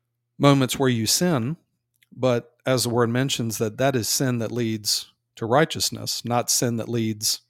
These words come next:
to death. So you will still sin, but your mindset is steadfast that you don't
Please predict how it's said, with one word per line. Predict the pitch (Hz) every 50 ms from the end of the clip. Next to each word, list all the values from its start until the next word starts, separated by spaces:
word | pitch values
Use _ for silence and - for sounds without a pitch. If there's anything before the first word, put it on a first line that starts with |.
| _ _
to | - -
death. | 110 131 143 - - - - _ _ _ _ _ _ _ _ _ _ _ _ _ _ _ _ _ _ _ _ _ _ _ _ _ _
So | - - - 143 123
you | 120 123 123 131
will | 123 147 185 190
still | - - - 147 120 110
sin, | - - - 196 202 175 127 117 127 131 117
but | 107 135 123 113
your | 117 120 117
mindset | 113 113 131 160 190 190 - - - 123 117 113
is | 107 -
steadfast | - - 143 127 120 - - 131 113 113 107 - -
that | 113 98 - -
you | 110
don't | 104 127 156 185 185